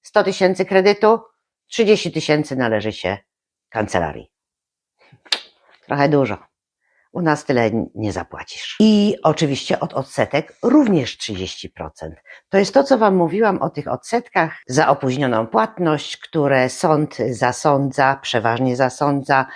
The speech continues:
od momentu, kiedy składasz reklamację do banku. Czyli lecą odsetki przez cały okres procesu, aż do wypłaty środków.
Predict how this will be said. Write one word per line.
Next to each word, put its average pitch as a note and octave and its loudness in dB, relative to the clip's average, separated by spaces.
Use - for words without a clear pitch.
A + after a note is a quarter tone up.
od D3+ 0
momentu, C#3 2
kiedy B2+ -2
składasz B2+ -2
reklamację A2 -4
do G#2+ -2
banku. F2+ -6
Czyli F3 -2
lecą C#3 2
odsetki A2 -6
przez - -6
cały G2+ -4
okres - -6
procesu, D#3 0
aż D3 0
do C3+ -2
wypłaty A2 -6
środków. F#2+ -8